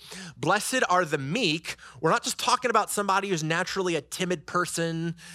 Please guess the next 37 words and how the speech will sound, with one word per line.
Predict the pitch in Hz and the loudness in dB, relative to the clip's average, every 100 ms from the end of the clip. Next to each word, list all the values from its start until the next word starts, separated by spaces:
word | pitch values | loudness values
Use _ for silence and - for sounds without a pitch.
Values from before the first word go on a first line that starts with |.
| 170 | -18
somebody | - 175 170 170 | -8 0 0 2
who | |
doesn't | 160 170 | 0 0
like | 165 160 | -2 -2
to | |
step | 156 165 156 | -2 -2 0
on | 151 | -2
toes. | 147 147 147 143 135 139 - - 156 143 | -2 -2 0 2 0 -2 -6 -10 -16 -4
You | |
know, | 180 | -2
we're | 175 180 | 0 -4
talking | - 208 - 269 | 0 -2 -2 0
about | 175 165 | 0 0
a | 147 | -4
supernatural | - - - 226 226 233 202 190 - - 143 | -4 -4 -2 -4 0 0 2 -2 -2 -6 -6
gentleness | 123 117 160 160 - 101 - - - - _ _ _ _ _ | -6 -6 -4 -6 -10 -14 -8 -4 -4 -4 _ _ _ _ _
that | 156 | -4
is | 156 - | -4 -6
a | 139 | -8
fruit | - - - 160 196 185 | -8 -10 -4 0 0 -2
of | 165 | -4
the | 143 | -2
Holy | 139 151 135 | -2 -2 -2
Spirit. | 131 - - 113 90 | -4 -8 -6 -8 -8
We're | 127 | -12
talking | - 202 208 | -8 -8 -4
about | 175 131 - | -4 -6 -8
power | - - 165 170 170 | -10 -2 0 2 0
under | 139 135 | -2 -8
control. | 127 175 - - 90 - _ - - - - _ _ | -10 -12 -12 -16 -16 -20 _ -20 -20 -20 -20 _ _
What | - | -4
about, | 190 247 151 | 2 2 4
"Blessed | 156 190 - 233 | 2 2 0 0
are | 196 | 2
those | 170 185 - | 2 -2 -2
who | 185 | -4
mourn"? | 139 143 165 - | -4 -4 -4 -8